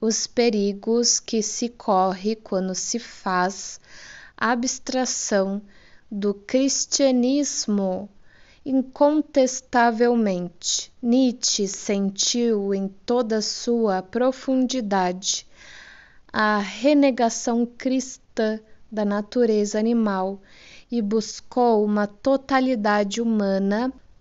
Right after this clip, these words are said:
mais elevada que superasse o bem e o mal.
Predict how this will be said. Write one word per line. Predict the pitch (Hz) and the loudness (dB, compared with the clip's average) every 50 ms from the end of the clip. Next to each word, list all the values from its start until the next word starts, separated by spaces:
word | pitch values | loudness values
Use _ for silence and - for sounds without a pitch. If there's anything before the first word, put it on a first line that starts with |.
| _ - | _ -4
mais | 233 214 214 208 202 202 202 202 202 202 - - - | -2 0 0 2 2 0 0 -2 -2 -4 -6 -2 0
elevada | 220 240 262 269 277 269 233 - - 208 196 196 196 190 190 190 202 190 190 190 - - - | 2 2 4 4 4 2 2 0 0 2 2 2 2 -2 -4 -4 -6 -6 -6 -8 -10 -14 -10
que | - - 226 220 220 214 | -6 -4 -2 0 0 -2
superasse | 208 - - - - 302 294 - 285 269 233 214 202 202 208 208 - - - - 254 | -2 -2 -2 -2 -2 -2 -2 0 0 0 2 2 2 0 0 -2 -6 -8 -6 -4 -4
o | 240 | -4
bem | 214 214 - 220 208 208 208 214 214 226 | -4 -4 -4 -2 -2 0 0 0 0 0
e | 233 | 0
o | 247 247 | 0 0
mal. | 240 214 202 190 185 180 190 196 | 0 0 0 0 -2 -4 -6 -8